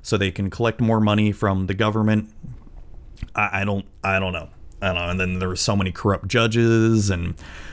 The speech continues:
all that other stuff. It's, I think it's a good start, though, with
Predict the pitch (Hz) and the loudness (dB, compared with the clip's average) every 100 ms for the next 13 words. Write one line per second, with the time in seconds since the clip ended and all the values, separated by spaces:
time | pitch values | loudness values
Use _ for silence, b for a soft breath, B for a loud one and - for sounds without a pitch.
0 | B - 104 104 104 104 92 104 98 95 | B 0 2 4 4 2 0 0 2 2
1 | 92 95 - - - - B B B B | 2 0 0 -6 -8 -18 B B B B
2 | 110 - 135 117 113 98 87 - 92 90 | -2 2 2 2 0 0 -2 -2 0 -2
3 | 82 90 87 90 92 | -2 0 2 2 0